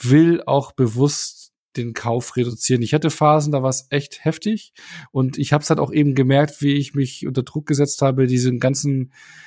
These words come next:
Kram auch zu gucken, ne? Und, ähm, es tut gut, wenn ich jetzt weniger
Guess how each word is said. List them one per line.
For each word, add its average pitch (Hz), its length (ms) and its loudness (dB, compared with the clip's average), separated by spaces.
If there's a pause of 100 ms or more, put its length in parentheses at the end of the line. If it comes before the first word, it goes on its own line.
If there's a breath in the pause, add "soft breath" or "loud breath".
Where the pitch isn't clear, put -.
(220 loud breath)
Kram 135 320 2
auch 127 160 -2
zu - 160 -2
gucken, 190 520 -2 (220)
ne? 156 360 0
Und, 139 600 0
ähm, 123 600 2 (160)
es 131 140 -2
tut 165 200 -4
gut, 190 300 2
wenn 165 100 0
ich 156 100 0
jetzt 151 240 -4
weniger 170 500 4